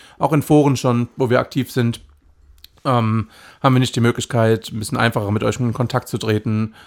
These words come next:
Ähm, könnt ihr nicht auch einen Discord machen? Und wir haben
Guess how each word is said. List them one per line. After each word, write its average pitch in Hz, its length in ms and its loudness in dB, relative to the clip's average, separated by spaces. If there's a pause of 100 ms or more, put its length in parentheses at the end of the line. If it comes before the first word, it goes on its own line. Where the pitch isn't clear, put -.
(160)
Ähm, 107 480 0
könnt 127 160 -2
ihr 120 60 2
nicht 113 160 0
auch 113 60 0
einen 113 100 2
Discord 113 380 2
machen? 110 340 0
Und 107 100 -2
wir 107 80 0
haben 110 380 2